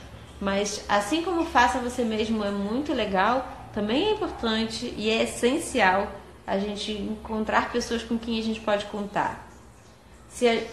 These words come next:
e não é um contar onde eu preciso ser uma pessoa diferente para me adequar, para ter alguma garantia de parceria.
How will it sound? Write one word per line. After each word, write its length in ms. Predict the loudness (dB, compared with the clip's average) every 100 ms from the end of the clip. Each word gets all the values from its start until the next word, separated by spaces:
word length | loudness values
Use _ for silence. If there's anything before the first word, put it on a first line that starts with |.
| -6
e 160 | 0 4
não 280 | 4 6 6
é 140 | 8
um 140 | 6
contar 840 | 6 2 4 6 6 6 2 -2 -6
onde 340 | 0 2 2 6
eu 140 | 6 6
preciso 500 | 4 0 -2 -2 -2
ser 280 | -2 0
uma 140 | 0 -2
pessoa 260 | -6 -2
diferente 960 | 0 0 -2 2 2 2 0 -2 -4 -6 -8 -18 -20 -12 0
para 200 | 4 6
me 120 | 4
adequar, 840 | 4 4 4 6 8 6 4 -2 -14 -18 -16 0
para 180 | 4 6
ter 200 | 6 6
alguma 320 | 6 6 6
garantia 800 | 4 4 2 0 -2 2 4 2
de 100 | 2
parceria. 680 | 0 0 -2 0 -2 -4